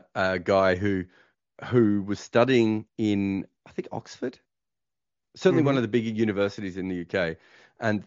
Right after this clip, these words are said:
Speaker 1: they sent him a radio Walkman to play the cricket. And he would broadcast it from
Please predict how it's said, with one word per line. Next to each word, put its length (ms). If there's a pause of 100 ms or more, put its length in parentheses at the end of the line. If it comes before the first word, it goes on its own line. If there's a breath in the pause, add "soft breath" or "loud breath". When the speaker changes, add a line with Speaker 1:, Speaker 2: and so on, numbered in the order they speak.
Speaker 1:
they 200
sent 340
him 120
a 60
radio 680
Walkman 540
to 80
play 220
the 100
cricket. 440 (440)
And 100
he 120
would 160
broadcast 680
it 180
from 720